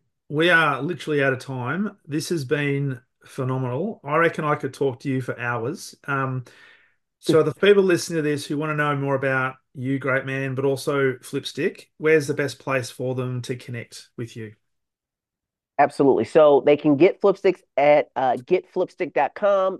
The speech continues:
Speaker 2: as well as on Amazon. Uh, and depending on what country you're in, maybe other places as well too. Uh, but, uh, they're available there. Uh, and then you can follow us at Get Flipstick. That's F L I P S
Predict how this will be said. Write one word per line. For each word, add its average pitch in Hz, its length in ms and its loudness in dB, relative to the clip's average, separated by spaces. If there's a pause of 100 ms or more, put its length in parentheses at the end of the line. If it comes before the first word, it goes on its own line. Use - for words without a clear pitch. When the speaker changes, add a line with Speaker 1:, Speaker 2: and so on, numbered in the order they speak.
Speaker 2:
as 139 120 -6
well 147 200 0
as 131 100 -4
on 131 240 -6
Amazon. 151 800 0 (320)
Uh, 139 260 2
and 147 140 0
depending 185 240 4
on 175 80 4
what 165 140 2
country 214 320 0
you're 190 100 4
in, 180 380 2
maybe 160 280 0
other 160 160 0
places 156 380 -4
as 143 100 -8
well 139 180 -2
too. 190 280 2 (300)
Uh, 143 420 0 (220)
but, 143 360 -2
uh, 135 140 0
they're 143 140 -2
available 151 460 0
there. 147 440 2 (220)
Uh, 135 320 0
and 143 180 -2
then 151 100 -2
you 156 100 -2
can 151 180 -4
follow 165 360 2
us 165 220 0
at 160 200 0 (220)
Get 226 260 -2 (200)
Flipstick. 165 560 -2
That's 139 300 -6
F 147 180 0
L 143 260 -2
I 135 220 -2
P 143 400 -4
S 135 340 -2